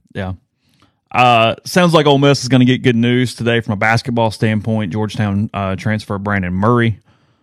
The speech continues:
for the Rebels, a player who started his career at L S U, then went to, uh, to Georgetown. He's averaged double figures both seasons that he's played college basketball. He averaged ten points a game for the Tigers two years ago, and then, uh, thirteen point seven, four boards, and three and a half assists per game for the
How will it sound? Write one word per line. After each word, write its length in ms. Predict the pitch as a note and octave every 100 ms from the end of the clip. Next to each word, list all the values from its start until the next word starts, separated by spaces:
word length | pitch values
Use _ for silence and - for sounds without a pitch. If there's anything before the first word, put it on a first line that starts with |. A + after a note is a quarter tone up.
| _
for 100 | -
the 100 | A2
Rebels, 460 | G#2 A2 G#2 G#2+ F#2+
a 40 |
player 320 | G2 A#2 G#2+ F#2+
who 80 |
started 320 | F#2+ - A2+ G#2
his 100 | G2
career 200 | A2 G2+
at 60 |
L 160 | G2 F#2+
S 160 | F2+ B2
U, 220 | B2 B2 A#2+ -
then 220 | - G2+
went 220 | G2 G2+ -
to, 320 | G#2+ G2 G2+
uh, 180 | G2+ G2+
to 140 | -
Georgetown. 560 | G2+ G#2+ G#2+ - G#2 G#2
He's 100 | G#2
averaged 260 | B2+ A#2+
double 180 | A2 A2
figures 400 | G#2+ A#2+ A2 A2
both 240 | G#2 A2+ A2+
seasons 480 | - A#2 A2 A2
that 80 | G#2+
he's 120 | G2+ -
played 180 | A2 G2+
college 280 | G#2+ G#2
basketball. 640 | F#2+ G#2 G#2 F#2 A2 G#2+ G2+ _ _ _ _
He 60 | A#2
averaged 220 | - -
ten 180 | - A#2
points 240 | A#2+ G#2 G#2
a 40 |
game 220 | A2 G#2+
for 60 | F#2+
the 80 | -
Tigers 480 | A2+ A#2 G#2+ G2+
two 120 | - A2+
years 240 | G#2+ G#2
ago, 340 | G2+ G#2 G2+ F#2+ _ _ _ _
and 240 | G#2 G2+
then, 260 | G2 G2 F#2+
uh, 220 | F#2+ G2 G2+
thirteen 400 | B2 G#2+ B2 G#2
point 300 | - G#2+ F2+
seven, 480 | - A2+ G#2 G2 F#2+
four 240 | A2+ G#2
boards, 480 | G2+ G2+ F#2+ F#2+ F#2
and 200 | F#2 F#2+
three 160 | A2 G2+
and 80 |
a 20 | F#2
half 180 | F#2+
assists 320 | F2 - G2+ F#2+
per 180 | - F#2
game 300 | F#2+ F#2+ F#2
for 100 | G2
the 160 | F2+